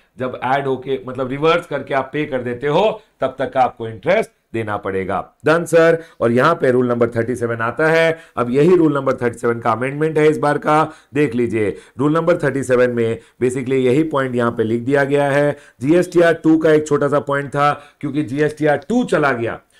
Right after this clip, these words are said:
क्योंकि जीएसटीआर टू लग चला गया है, तो सर इस पॉइंट को भी डि-, जीएसटीआर टू का जो पॉइंट था उसको डिलीट कर दिया गया है। उसके बाद सर पॉइंट नंबर टू, थ्री जो रिडंडेंट था उसको हटा दिया गया है।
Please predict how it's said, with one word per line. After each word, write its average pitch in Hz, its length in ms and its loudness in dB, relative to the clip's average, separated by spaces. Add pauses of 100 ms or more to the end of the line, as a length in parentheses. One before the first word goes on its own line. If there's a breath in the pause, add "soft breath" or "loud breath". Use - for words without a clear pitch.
(220 soft breath)
क्योंकि 143 380 2 (320 loud breath)
जीएसटीआर 139 500 -2 (120)
टू 226 160 -2
लग 180 260 0
चला 131 260 -2
गया 120 240 0
है, 120 220 0 (260 loud breath)
तो 123 80 -2
सर 135 300 4
इस 131 120 -4
पॉइंट 117 260 -2
को 110 120 -6
भी 113 100 -4
डि-, 110 140 -6 (120)
जीएसटीआर 139 440 0
टू 147 200 -4
का 131 140 0
जो 123 140 0
पॉइंट 117 280 -2
था 165 360 2 (180 loud breath)
उसको 113 240 -2
डिलीट 127 360 0
कर 156 140 2
दिया 151 200 4
गया 151 240 4
है। 151 300 2 (220 soft breath)
उसके 131 280 0
बाद 156 380 2 (160 loud breath)
सर 151 420 4 (180 loud breath)
पॉइंट 135 260 0
नंबर 135 260 2
टू, 135 440 -4
थ्री 127 200 -2
जो 127 160 2
रिडंडेंट 117 580 0
था 117 100 -2
उसको 123 240 -2
हटा 147 220 2
दिया 147 220 2
गया 147 240 2
है। 147 300 4